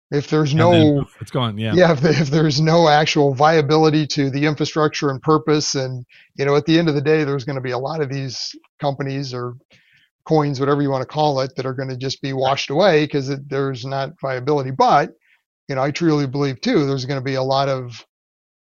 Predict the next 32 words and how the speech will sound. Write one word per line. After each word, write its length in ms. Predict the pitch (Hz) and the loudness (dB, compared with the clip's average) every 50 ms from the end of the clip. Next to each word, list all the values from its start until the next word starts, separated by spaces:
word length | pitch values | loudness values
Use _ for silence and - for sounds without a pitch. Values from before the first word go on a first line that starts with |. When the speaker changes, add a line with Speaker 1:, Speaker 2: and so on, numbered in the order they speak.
| _ - | _ 0
Speaker 1:
companies 340 | 190 196 165 175 165 156 135 | 0 2 2 2 0 0 0
that 120 | 156 139 | -2 -2
come 140 | - - 147 151 | -2 0 0 2
out 160 | 170 208 170 | 2 4 2
of 100 | 143 131 | 2 0
this, 200 | 139 147 143 - | -2 -4 -4 -6
just 300 | - 135 139 135 - - | -6 -6 -6 -4 -4 -4
like 180 | 139 143 139 | -4 -4 -4
the 100 | - 147 | -4 -4
dot-com 460 | 127 139 135 143 - - 151 143 131 143 | -2 0 0 -2 -2 -6 -8 -6 -4 -4
era, 480 | 170 208 196 143 127 120 131 156 165 - _ _ _ _ | -4 -2 -2 -2 -2 -4 -4 -6 -10 -14 _ _ _ _
you 120 | 160 127 | -8 -8
know, 100 | 127 127 131 | -6 -6 -4
that's 240 | 127 135 101 104 104 | -6 -6 -6 -6 -4
gonna 200 | 98 147 135 135 | -4 -4 -4 -6
Speaker 2:
Exactly. 40 | 131 | -6
Speaker 1:
change 760 | - - - 185 196 196 175 151 143 143 147 143 135 135 131 120 | -6 -4 -2 0 0 0 0 0 -2 -2 -4 -6 -8 -8 -8 -6
the, 340 | 139 139 135 135 135 131 127 127 120 | -6 -4 -4 -4 -6 -8 -10 -14 -12
the 360 | - 135 135 135 135 131 131 - _ _ _ _ _ _ _ _ _ _ _ _ _ - | -10 -8 -8 -6 -8 -8 -10 -12 _ _ _ _ _ _ _ _ _ _ _ _ _ -2
internet 480 | 185 180 175 165 156 151 147 151 151 - - | 0 2 2 2 2 2 2 0 -2 -4 -8
and 440 | 143 139 139 135 135 135 135 131 120 | -8 -6 -6 -6 -6 -6 -8 -8 -4
how 160 | 127 143 143 135 | -2 -2 -2 -2
things 260 | 151 139 131 113 117 | -4 -6 -8 -6 -6
work. 280 | 135 139 117 113 113 _ _ - | -4 -4 -4 -6 -10 _ _ -16
I 40 | 123 | -14
mean, 120 | 127 127 127 | -12 -10 -6
this 100 | 127 107 | -4 -2
Speaker 2:
Yeah, 100 | 101 98 | 0 0
the 60 | 98 | 2
Speaker 1:
is 60 | 104 104 | 2 2
Speaker 2:
landscape. 480 | 107 110 110 107 95 - - 107 101 151 | 4 4 2 2 0 0 0 2 4 4
Speaker 1:
le-, 140 | 165 165 | 4 2